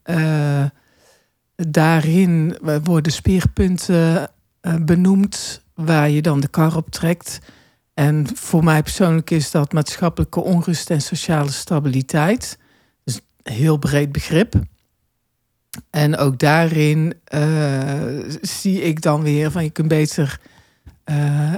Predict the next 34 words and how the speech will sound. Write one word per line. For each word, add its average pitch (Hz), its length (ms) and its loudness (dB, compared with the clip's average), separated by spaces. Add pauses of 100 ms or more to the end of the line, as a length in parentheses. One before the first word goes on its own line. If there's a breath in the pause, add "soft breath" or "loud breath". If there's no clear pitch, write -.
(100)
in 160 180 2
het 147 80 -2
preventieve 151 680 -2
werkveld 143 680 0
proberen 143 360 0
de 147 80 -4
kranen 156 420 0
dicht 156 200 -2
te - 80 -6
draaien 147 560 0 (460 soft breath)
dan 156 220 2
aan 147 140 0
de 151 80 -2
achterkant 139 540 -4
met 143 180 -4
sabbels 143 340 -4
en 156 120 2
dweilen 143 420 0
maar 139 140 -2
blijven 139 420 -4
ploeteren. 147 540 -2 (600 soft breath)
Ehm, 135 540 0 (200)
dus 143 200 0
dat 139 240 -2
is 147 160 -4
dan 139 240 -2
ook 147 240 -4
waar 139 200 0
ik, 143 320 -4
eh, 147 160 0
mijn 147 220 -2
energie 147 460 0
op 180 100 0
inzet. 160 680 -4